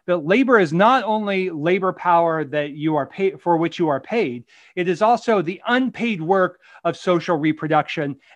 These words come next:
and it is the work of nature as a whole. It involves not just the proletariat, in other words, but the femitariat, the unpaid work of human, overwhelmingly feminized human beings, as well as the biotariat, the unpaid work of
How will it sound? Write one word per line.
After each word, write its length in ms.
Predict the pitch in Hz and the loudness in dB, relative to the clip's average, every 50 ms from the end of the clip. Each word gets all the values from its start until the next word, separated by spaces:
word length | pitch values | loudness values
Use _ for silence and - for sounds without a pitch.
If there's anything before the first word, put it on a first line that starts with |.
| - - | -8 -6
and 140 | 170 175 | -4 -2
it 120 | 180 190 220 | -2 -4 -4
is 240 | 220 220 214 - - | -4 -4 -4 -4 -2
the 100 | 208 190 | -2 -2
work 320 | 175 180 208 226 220 - | 0 2 2 0 2 0
of 120 | 220 190 | -2 -2
nature 460 | 165 175 180 185 175 - 185 170 160 160 | 0 -2 -2 -2 -2 -2 -2 -2 -2 -2
as 180 | 165 156 143 143 | -4 -6 -4 -4
a 60 | 151 | -4
whole. 340 | - - 226 220 180 156 156 | -2 2 2 4 4 2 2
It 160 | 170 165 165 | -2 -2 -2
involves 440 | 175 160 147 180 185 185 180 147 - | -2 0 2 4 4 4 4 2 0
not 240 | 180 196 220 233 | 0 0 0 0
just 300 | 175 - 208 202 185 - | -2 -4 -6 -6 -6 -6
the 80 | - 180 | -8 -8
proletariat, 920 | - - - - 214 226 233 233 220 214 - 190 175 165 160 156 156 160 | -8 -6 -2 2 2 4 4 2 0 -2 -2 -2 0 0 0 0 -2 -4
in 180 | 160 180 160 165 | -6 -6 -2 0
other 240 | 175 170 170 180 156 | 0 0 0 -2 -4
words, 360 | 147 147 143 147 147 139 - _ - - - _ - | -2 -4 -4 -4 -6 -8 -12 _ -20 -20 -12 _ 0
but 180 | 190 175 160 | 0 0 2
the 120 | 151 170 165 | 0 -2 -4
femitariat, 840 | - - - 208 202 208 214 - - 185 180 156 147 139 131 127 123 | -4 -2 0 2 2 2 0 -4 -2 -2 -2 0 0 -2 -6 -8 -8
the 120 | 139 165 | -8 -8
unpaid 460 | 170 180 190 180 - 180 202 196 165 | -6 -6 -6 -6 -2 -2 -2 -2 -2
work 340 | 147 156 180 175 170 175 - _ - - - - - | 0 2 2 2 2 0 -4 _ -20 -20 -16 -6 -2
of 200 | 170 160 151 151 | -2 -2 -2 -2
human, 380 | - - 226 220 196 196 190 | -2 0 0 2 2 2 0
overwhelmingly 760 | 196 190 175 160 170 160 160 175 175 175 170 165 160 151 139 | 2 0 0 2 2 2 4 4 4 2 2 0 0 -2 -4
feminized 720 | 135 - - 220 240 240 240 214 170 151 151 147 143 - _ - | -4 0 0 2 2 2 0 0 0 0 -2 -4 -6 -10 _ -12
human 320 | 180 160 180 170 165 151 139 | -6 -4 -2 -2 -2 -2 -2
beings, 320 | 156 156 151 151 143 - | 0 0 0 -2 -4 -6
as 260 | 165 170 156 156 147 | -4 -4 -4 -4 -2
well 300 | 151 165 196 196 190 196 | 0 2 4 4 4 2
as 240 | 185 170 160 160 135 | 0 -2 -4 -6 -4
the 140 | 147 170 165 | -6 -6 -6
biotariat, 880 | 131 - 180 180 208 226 220 214 214 - - 175 156 156 151 151 147 - _ _ _ _ - | -2 0 2 2 2 2 0 -2 -4 -4 -4 -2 -2 0 -2 -4 -4 -8 _ _ _ _ -6
the 120 | 175 185 | -4 -4
unpaid 420 | 202 190 185 185 151 151 180 175 156 | -2 -2 -4 -4 -4 -2 -2 -2 0
work 340 | 143 156 160 151 151 - _ _ _ - - - | 0 0 0 0 -2 -4 _ _ _ -18 -8 -2
of 360 | 185 165 160 160 156 147 - | 0 2 2 2 2 0 -4